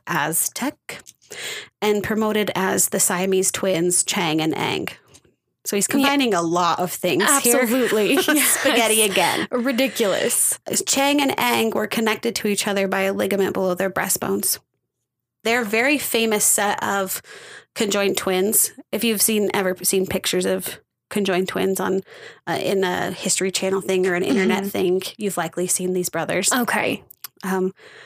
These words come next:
Speaker 1: Barnum's most profitable,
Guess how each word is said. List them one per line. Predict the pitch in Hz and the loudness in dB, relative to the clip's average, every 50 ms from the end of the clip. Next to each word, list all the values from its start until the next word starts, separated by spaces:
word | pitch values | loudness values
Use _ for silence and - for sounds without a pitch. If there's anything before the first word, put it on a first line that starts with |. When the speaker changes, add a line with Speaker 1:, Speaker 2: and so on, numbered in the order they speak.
| - - - - - _ _ _ _ _ _ _ _ _ _ _ _ _ _ - | -20 -20 -20 -20 -20 _ _ _ _ _ _ _ _ _ _ _ _ _ _ -4
Speaker 1:
Barnum's | 240 247 247 240 233 226 - | -2 0 2 2 2 2 2
most | 247 240 240 247 - - - | 2 2 2 2 0 -2 -2
profitable, | - 247 269 339 359 - 427 370 294 226 208 196 - | 0 0 0 0 2 2 2 2 2 2 0 0 -2